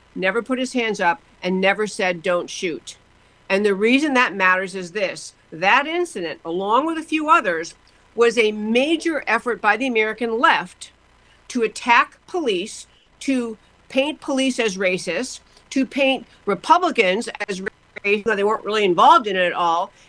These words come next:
and is one of the major instances in which America has, we've suffered in the last decade or more with the fear and concern about our country that America has, has racism, has a huge problem, that we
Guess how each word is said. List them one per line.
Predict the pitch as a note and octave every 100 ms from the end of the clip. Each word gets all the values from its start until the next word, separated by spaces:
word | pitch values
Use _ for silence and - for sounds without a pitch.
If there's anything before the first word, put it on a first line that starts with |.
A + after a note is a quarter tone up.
| -
and | A3+
is | A3+ G3+
one | A#3 A#3
of |
the | A3+
major | A3 A3+ C4 E4+ E4 C4
instances | G#3 G#3+ G#3+ F#3+ G#3+ G3
in |
which | G#3 A3+ B3+
America | A3 C4+ F4+ E4 G#3
has, | G#3+ A3+ G#3+ G3+ _ _
we've | - G#3
suffered | - - F4+ F4 F#3+
in | G3
the | G3
last | G#3+ A#3+ B3
decade | F3+ C4 C#4 D#4 D#4+
or |
more | D#4 A3+ F#3 E3+ F3 - _ _ _
with | G3+ A3 D#4+ E4+ _
the | F#3+ A#3+ A#3
fear | - - F4 F4 A#3
and | F3+ G#3
concern | A#3 A3 - E4 F4
about | A#3+ G#3+
our | G3
country | F3+ - G4 - F3+ F3+ - - -
that | A#3+
America | A#3+ A#3 C#4+ E4 C4 A3
has, | A3+ A#3+ A3+ - _ _
has | B3 A3 F#3+ - - _ _ F#3+ - -
racism, | G3 D#4 E4+ A#3 F#3+
has | G3 A3+
a | A#3
huge | A#3+ B3+ -
problem, | - D#4+ E4+ C4 G3
that | F#3+
we | G#3+ A3